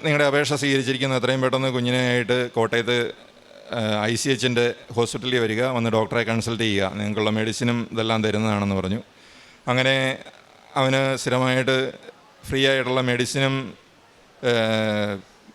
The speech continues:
ഷുഗർ ചെക്ക് ചെയ്യുന്നതിനുള്ള ഉപകരണങ്ങളും എല്ലാം ഫ്രീ ആയിട്ട് കിട്ടി. പിന്നെ മരുന്ന് കിട്ടിയെന്നുള്ളതല്ല എനിക്ക് സാക്ഷ്യമായിട്ട് പറയാനുള്ളത്. രണ്ടായിരത്തി പത്തൊമ്പതിൽ എൻ്റെ കുഞ്ഞിന് ടൈപ്പ് വൺ ഡയബറ്റിക് സ്ഥിരീകരിച്ചതാണ്.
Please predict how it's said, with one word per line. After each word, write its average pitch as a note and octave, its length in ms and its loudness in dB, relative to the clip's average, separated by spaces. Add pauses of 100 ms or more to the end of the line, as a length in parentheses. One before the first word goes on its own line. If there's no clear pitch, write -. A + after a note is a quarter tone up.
ഷുഗർ C3+ 260 0
ചെക്ക് A#2+ 200 0
ചെയ്യുന്നതിനുള്ള C3 400 0
ഉപകരണങ്ങളും B2 520 2
എല്ലാം A#2 220 0
ഫ്രീ A#2 220 -2
ആയിട്ട് A#2+ 420 0 (280)
കിട്ടി. C#3+ 300 -2 (1040)
പിന്നെ D3 320 2 (1160)
മരുന്ന് B2 360 0
കിട്ടിയെന്നുള്ളതല്ല D#3+ 920 2
എനിക്ക് C3+ 220 0
സാക്ഷ്യമായിട്ട് C3 600 2
പറയാനുള്ളത്. A2+ 680 0 (100)
രണ്ടായിരത്തി B2+ 1040 0 (180)
പത്തൊമ്പതിൽ C#3 720 2 (880)
എൻ്റെ B2+ 180 2
കുഞ്ഞിന് B2 460 2 (360)
ടൈപ്പ് C3+ 240 2
വൺ C#3 160 2
ഡയബറ്റിക് B2+ 520 0
സ്ഥിരീകരിച്ചതാണ്. A#2 840 0